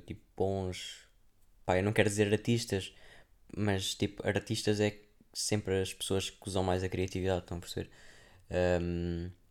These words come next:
eh, então há sempre bué talentos que podem ficar por descobrir, eh, e por causa de, tipo, por causa da escola, né? Porque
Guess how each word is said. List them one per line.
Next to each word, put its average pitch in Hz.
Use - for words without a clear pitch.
eh, 76
então 110
há 113
sempre 120
bué 113
talentos 117
que -
podem 110
ficar 107
por 104
descobrir, 110
eh, 101
e 104
por -
causa 98
de, -
tipo, -
por -
causa 104
da 98
escola, 90
né? 90
Porque -